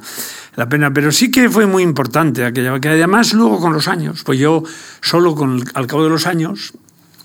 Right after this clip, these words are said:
he aprendido que fue Galindo el que decidió, Galindo que es un hombre, un sabio poliédrico,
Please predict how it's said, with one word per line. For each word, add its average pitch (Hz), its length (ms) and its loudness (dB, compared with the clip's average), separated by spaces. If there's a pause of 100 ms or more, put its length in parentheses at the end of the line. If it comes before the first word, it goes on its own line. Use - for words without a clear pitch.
(120)
he - 60 -2
aprendido 151 520 2
que 143 100 -2
fue 151 160 0
Galindo - 680 -2
el 147 220 -4
que 135 460 -4
decidió, 131 680 -2
Galindo 135 400 0
que 139 80 0
es 135 140 -4
un 123 120 0
hombre, 120 400 0 (840)
un - 140 -4
sabio 98 300 -6
poliédrico, 110 760 -6